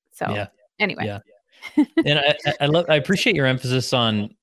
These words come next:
Speaker 2: the concept of shame. And like you said, we've talked about it at length
Speaker 1: Yeah.
Speaker 2: before, but the way you, uh, framed it just made me th-, realize, I mean, we talk about, you know, what's the difference between guilt and shame, but really shame is, like, the feeling of guilt gone wild,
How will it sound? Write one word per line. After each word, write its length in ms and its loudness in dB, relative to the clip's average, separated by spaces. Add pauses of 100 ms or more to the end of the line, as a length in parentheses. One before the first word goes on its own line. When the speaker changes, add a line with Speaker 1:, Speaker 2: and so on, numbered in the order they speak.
(240)
Speaker 2:
the 60 -4
concept 420 -2
of 100 -4
shame. 360 4
And 200 2
like 180 0
you 60 0
said, 200 2
we've 140 2
talked 220 0
about 220 2
it 40 0
at 140 0
length 200 0
Speaker 1:
Yeah. 120 -8
Speaker 2:
before, 380 2
but 260 0 (480)
the 120 2
way 120 4
you, 400 4
uh, 360 2
framed 360 2
it 200 -2 (480)
just 280 -2
made 200 2
me 180 -6
th-, 180 -10 (220)
realize, 400 4
I 80 4
mean, 300 4
we 80 -12
talk 200 2
about, 300 0
you 80 0
know, 100 2
what's 200 0
the 60 0
difference 240 0
between 280 0
guilt 400 2
and 160 2
shame, 460 4
but 180 2 (540)
really 260 2
shame 400 2
is, 120 0
like, 200 2 (220)
the 180 -2
feeling 560 2
of 260 0 (560)
guilt 340 0
gone 300 2
wild, 500 -2